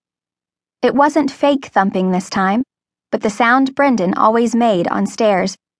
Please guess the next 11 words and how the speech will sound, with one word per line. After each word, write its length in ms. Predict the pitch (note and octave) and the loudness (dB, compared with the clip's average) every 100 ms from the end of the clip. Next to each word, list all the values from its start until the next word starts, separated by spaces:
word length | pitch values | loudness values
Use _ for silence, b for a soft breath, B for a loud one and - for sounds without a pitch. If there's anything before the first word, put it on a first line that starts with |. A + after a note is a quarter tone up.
| _ _ _ _ | _ _ _ _
even 360 | B3+ C4+ D4+ B3+ | -2 2 2 2
when 220 | A3+ G3+ | 2 0
he 140 | G#3 | 0
was 140 | G3+ - | -2 0
barefoot. 560 | G#3+ G#3+ G#3 - - - _ _ _ _ _ _ _ _ | 0 0 -2 -8 -8 -16 _ _ _ _ _ _ _ _
He 120 | A3+ | -6
clumped 460 | G#3 - C4 C#4+ - | -4 0 0 0 -8
through 280 | C4+ B3 | -4 -2
the 100 | B3 | 0
living 280 | C#4 G#3 F#3 | 0 0 0
room 380 | F3 E3+ F#3+ C#4 | 0 0 -2 -4